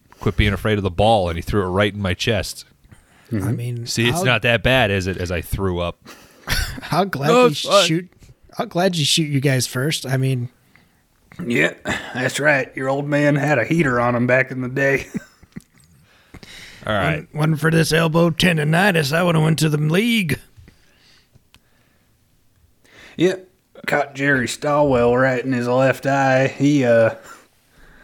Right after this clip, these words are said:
Speaker 2: he didn't get to join the Navy like he wanted to, that's for sure.
Speaker 1: Hey, we went to s-, we went to school with a kid who got fucking killed from a baseball.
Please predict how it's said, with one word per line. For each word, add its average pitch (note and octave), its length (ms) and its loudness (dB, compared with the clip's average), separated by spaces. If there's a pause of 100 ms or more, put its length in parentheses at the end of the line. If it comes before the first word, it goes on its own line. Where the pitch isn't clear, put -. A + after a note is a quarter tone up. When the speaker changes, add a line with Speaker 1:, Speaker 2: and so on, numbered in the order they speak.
(480)
Speaker 2:
he A#2 140 -6
didn't C3+ 240 2
get C3+ 140 -4
to C#3 80 -6
join D3+ 300 2
the D3+ 80 0
Navy D#3+ 380 2
like B2 220 2
he C3+ 60 0
wanted C3 340 2
to, C#3+ 160 2
that's D#3 220 4
for A#2+ 140 -2
sure. C#3 340 0 (1080)
Speaker 1:
Hey, F3+ 160 2
we F3+ 100 0
went F#3 220 -2
to A#3+ 60 -6
s-, - 180 -8 (100)
we A2 160 -8
went A3 220 -8
to A2+ 300 -2 (240)
school E3+ 260 -4
with B3+ 100 -6
a - 40 -4
kid F#2+ 240 -2
who E2+ 100 -4
got E2+ 260 -6 (640)
fucking F2+ 460 -10
killed F2+ 260 -6
from F2 160 -8
a D#2+ 60 -12
baseball. E2+ 520 -8